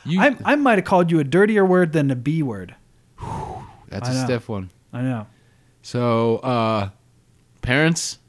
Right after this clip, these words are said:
Speaker 2: Mm-hmm.
Speaker 1: you need to get your shit together.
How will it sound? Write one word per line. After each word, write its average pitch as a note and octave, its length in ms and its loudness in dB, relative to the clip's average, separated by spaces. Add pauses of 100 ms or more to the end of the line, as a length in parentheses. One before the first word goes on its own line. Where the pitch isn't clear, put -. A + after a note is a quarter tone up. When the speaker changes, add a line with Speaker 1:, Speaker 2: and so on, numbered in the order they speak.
(320)
Speaker 2:
Mm-hmm. A#2+ 360 -6 (320)
Speaker 1:
you B2 680 4
need A#2 260 2
to A#2+ 80 -4
get B2 160 2
your F3+ 100 2
shit E3+ 300 0
together. B2 640 -2